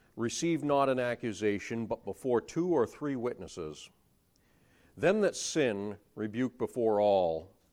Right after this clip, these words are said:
that others also may fear." Let's pray before we get looking at this. Lord, we thank you for the day that you've given to us today.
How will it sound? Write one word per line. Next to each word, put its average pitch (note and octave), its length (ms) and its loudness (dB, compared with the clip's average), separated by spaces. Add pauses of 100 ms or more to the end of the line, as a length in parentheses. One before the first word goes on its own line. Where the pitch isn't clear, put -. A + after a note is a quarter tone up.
(140)
that A2 200 -4
others A2 380 2
also G2+ 420 0
may E2 200 -12
fear." E2 460 -8 (2750)
Let's F2 140 -16
pray F2+ 240 -8
before D#2 280 -12
we E2 120 -12
get - 160 -14
looking D#2 240 -18
at D2+ 100 -20
this. D2 300 -20 (4000)
Lord, A#2 180 4
we G2+ 100 -4
thank F#2+ 220 -6
you F#2 80 -10
for F2+ 100 -12
the E2+ 100 -6
day F2+ 200 -6
that E2 200 -12
you've F2+ 100 -16
given D#2+ 220 -14
to D#2 180 -12
us D2 140 -12
today. C#2+ 340 -10